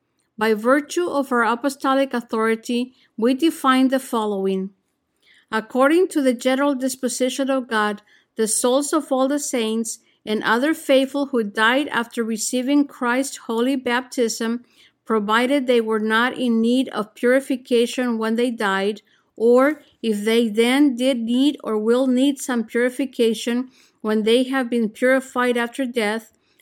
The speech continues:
already before they take up their bodies again and before the general judgment,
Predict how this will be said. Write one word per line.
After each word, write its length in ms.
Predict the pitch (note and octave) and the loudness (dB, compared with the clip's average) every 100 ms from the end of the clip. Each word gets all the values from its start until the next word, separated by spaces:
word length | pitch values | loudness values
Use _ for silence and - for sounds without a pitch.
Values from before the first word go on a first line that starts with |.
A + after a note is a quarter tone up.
| _ | _
already 480 | G3 A#3 C4 C4+ C#4 | 0 2 4 4 2
before 520 | C4+ C#4 - B3 B3 | 2 -2 -2 0 2
they 200 | A#3 A3+ | 2 -2
take 440 | G#3+ - B3 C4+ C#4+ | -2 -2 -2 -2 -2
up 240 | B3+ B3+ | -2 -2
their 160 | B3 A3 | -2 -2
bodies 500 | G#3 A3+ B3+ C4+ C4+ | 0 0 2 -2 -2
again 540 | A#3 A#3 A3+ A3 A3+ - _ - | -4 -2 -2 -2 -4 -8 _ -6
and 160 | G#3+ | -2
before 400 | G#3+ G#3 A#3+ B3+ | -2 -2 2 2
the 160 | C4 B3 | 2 0
general 500 | G#3 A#3 A#3 C4 C#4+ | -2 -2 0 0 -2
judgment, 720 | C4 A#3+ A3+ - A3 A#3 B3+ | -2 -4 -4 -4 -4 -2 -4